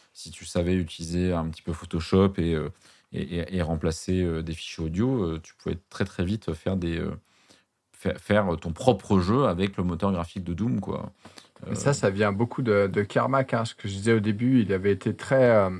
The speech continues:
Speaker 2: très impressionné par le Hack Manifesto. Et du coup, il était très orienté vers, enfin, il est toujours vers la culture, enfin, un peu moins chez Facebook, mais...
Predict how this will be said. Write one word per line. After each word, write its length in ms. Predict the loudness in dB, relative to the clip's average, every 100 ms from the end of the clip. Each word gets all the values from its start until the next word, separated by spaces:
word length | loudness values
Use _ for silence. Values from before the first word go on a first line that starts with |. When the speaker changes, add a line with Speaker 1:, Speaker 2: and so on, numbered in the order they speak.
| -6
Speaker 2:
très 220 | 0 2
impressionné 540 | 2 2 -2 2 0 2
par 220 | 2 2
le 280 | 2 2 2
Hack 280 | 2 0 -2
Manifesto. 800 | -4 -4 -4 -6 -2 2 2 0 _ _ _ _ _ _
Et 160 | -2 0
du 160 | -2
coup, 560 | -6 2 4 6 4 4
il 160 | 2 -4
était 200 | -4 -4
très 200 | 0 2
orienté 420 | 2 0 0 2
vers, 160 | 4 2
enfin, 200 | 0 -4
il 120 | -4
est 60 | -6
toujours 360 | -6 0 2 4
vers 140 | 2
la 120 | 2
culture, 340 | -2 -10 -10 -8
enfin, 200 | -6 -6
un 60 | -4
peu 160 | -4
moins 180 | -2 -2
chez 160 | -4 -8
Facebook, 400 | -8 -8 -10
mais... 60 | -12